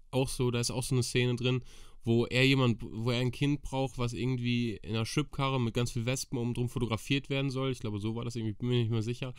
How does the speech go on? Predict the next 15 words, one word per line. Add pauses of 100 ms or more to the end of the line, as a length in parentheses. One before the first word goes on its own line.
(460)
Und (100)
da
kommen
halt
auch
ri-,
richtig
viele
Eltern,
das
ist
natürlich
so
eine
Satire,